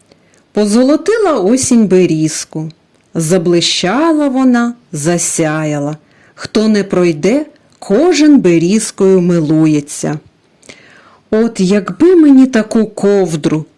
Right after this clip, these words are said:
теплу, як сонечко», сказав мураха, дивлячись на жовте листя. «Ось, візьми», відповіла берізка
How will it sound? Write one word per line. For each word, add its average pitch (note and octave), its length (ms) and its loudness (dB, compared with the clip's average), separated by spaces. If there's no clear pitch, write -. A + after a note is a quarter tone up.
теплу, C#4 680 0
як A#3+ 280 0
сонечко», D#3 1000 -2
сказав F3 560 -4
мураха, E3+ 560 -2
дивлячись F#3 880 -2
на F3+ 140 -2
жовте F3 540 -4
листя. D#3 720 -4
«Ось, G4 520 -2
візьми», G#3+ 640 2
відповіла G3 640 -2
берізка F3+ 640 -2